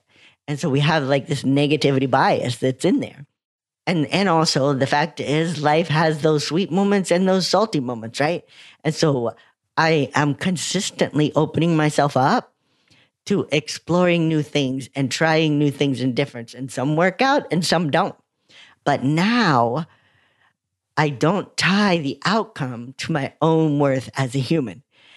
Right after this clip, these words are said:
And so for me, that is freedom. That is that one word, freedom. And so as you're thinking about what I'm sharing with you here, right? The Steve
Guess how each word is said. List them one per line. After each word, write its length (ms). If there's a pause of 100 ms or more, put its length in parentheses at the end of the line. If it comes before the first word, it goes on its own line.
(220)
And 100
so 100
for 180
me, 440
that 540
is 200
freedom. 500 (720)
That 160
is 100
that 160
one 340
word, 400 (120)
freedom. 400 (760)
And 120
so 300
as 360
you're 420 (640)
thinking 340
about 180
what 100
I'm 120
sharing 360
with 180
you 80
here, 200
right? 240
The 120
Steve 800